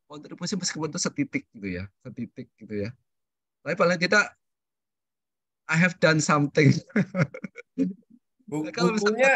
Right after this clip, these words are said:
Speaker 2: sudah ada berapa buku atau ada rencana buku berikut, boleh dibacakan sedikit?
Speaker 1: Ah,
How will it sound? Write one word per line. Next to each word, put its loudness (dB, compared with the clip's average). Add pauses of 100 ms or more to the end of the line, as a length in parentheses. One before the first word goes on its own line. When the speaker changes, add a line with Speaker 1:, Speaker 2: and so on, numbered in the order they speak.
(200)
Speaker 2:
sudah 2
ada 4
berapa 2
buku -4
atau 0
ada 2
rencana -4
buku -6
berikut, -8
boleh -8
dibacakan -4
sedikit? -14 (880)
Speaker 1:
Ah, 2